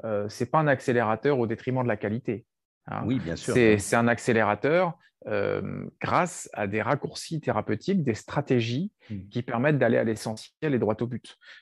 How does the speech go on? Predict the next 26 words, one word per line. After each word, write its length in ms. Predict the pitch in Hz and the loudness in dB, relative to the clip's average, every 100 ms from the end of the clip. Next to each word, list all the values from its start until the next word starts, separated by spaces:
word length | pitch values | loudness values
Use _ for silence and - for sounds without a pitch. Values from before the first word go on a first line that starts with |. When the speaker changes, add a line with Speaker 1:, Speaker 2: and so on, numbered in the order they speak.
| _ | _
Speaker 1:
Donc, 300 | 123 113 - | 2 2 4
euh, 720 | 117 110 104 107 107 107 104 104 | 4 6 4 2 2 0 0 -2
c'est 360 | - - 110 | -2 -2 0
en 80 | 139 | 2
conséquence 600 | 139 156 - 127 135 120 | 2 2 0 0 -2 -2
de 60 | 107 | -4
cela 420 | - 143 202 233 _ - | -2 -2 -2 -4 _ -4
que 360 | 139 147 - _ _ _ | 0 0 -2 _ _ _
c'est 200 | - 123 | -10 -4
un 120 | 123 | -4
accélérateur. 580 | 120 - 123 127 117 104 | -4 -2 -2 -2 -2 -2
Le 80 | 107 | -2
but, 220 | 127 147 | -4 -6
c'est 140 | - | -6
pas 140 | 110 120 | -2 0
d'aller 200 | 107 113 | 2 0
le 60 | |
plus 180 | 107 113 | -4 -8
vite 160 | 113 - | -8 -4
possible. 420 | 123 - 233 139 | -6 -2 -2 0
Le 140 | 104 | 0
but 320 | 104 175 - - _ _ _ - | 0 -4 -6 -16 _ _ _ -4
du 180 | 107 107 | 0 4
jeu, 300 | 131 202 - _ _ | 4 2 -4 _ _
c'est 200 | - 120 | -4 -2
vraiment 520 | 110 110 120 165 170 | 0 0 -2 -4 -8